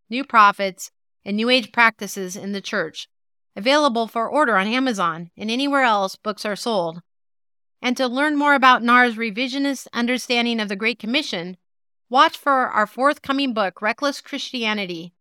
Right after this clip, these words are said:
The Destructive New Teachings and Practices of Bill Johnson, Bethel Church, and the Global Movement of Apostles and Prophets. To receive my latest blog updates and articles in your inbox, sign up at my website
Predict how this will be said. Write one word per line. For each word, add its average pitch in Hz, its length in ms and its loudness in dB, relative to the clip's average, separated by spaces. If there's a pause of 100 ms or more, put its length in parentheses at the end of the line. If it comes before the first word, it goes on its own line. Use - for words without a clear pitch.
(380)
The 226 100 -6
Destructive 233 540 -4
New 202 160 -6
Teachings 277 480 -8
and 269 100 -2
Practices 214 560 -2
of 185 100 -10
Bill 233 200 -4
Johnson, 196 600 -4 (380)
Bethel 240 320 0
Church, 170 540 -4
and 196 160 -10
the 196 40 -4
Global 233 440 0
Movement 196 420 -4
of 180 80 -6
Apostles 202 520 4
and 185 120 -8
Prophets. 202 640 -2 (1080)
To 226 100 -10
receive 247 340 -2
my 254 160 4
latest 233 340 0
blog 277 260 6
updates 240 840 -4
and 220 100 -4
articles 208 580 0
in 214 140 -8
your 214 100 -4
inbox, 196 600 -2 (100)
sign 247 300 -2
up 269 160 -2
at 262 80 0
my 254 140 2
website 196 640 -4